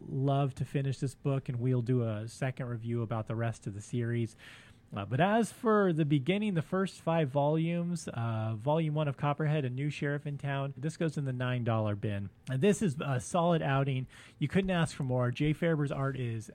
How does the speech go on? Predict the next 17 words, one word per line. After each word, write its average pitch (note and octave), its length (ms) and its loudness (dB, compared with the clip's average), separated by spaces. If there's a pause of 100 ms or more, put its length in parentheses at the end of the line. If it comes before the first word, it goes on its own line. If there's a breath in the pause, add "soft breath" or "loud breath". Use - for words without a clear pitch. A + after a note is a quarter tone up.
absolutely, D3 600 0
uh, - 260 -14
sharp. B2+ 480 0 (340 loud breath)
Uh, G#2 360 -4
it's - 180 -10
hard F3+ 240 0
to E3 60 -2
get D3 200 0
much C#3+ 180 -6
stronger C3 420 -2
than A#2+ 120 -4
this A2+ 180 -4
for A#2+ 200 -4
an A#2 100 -4
opening A#2 420 -4
five A2 320 -2
issues G#2 540 -6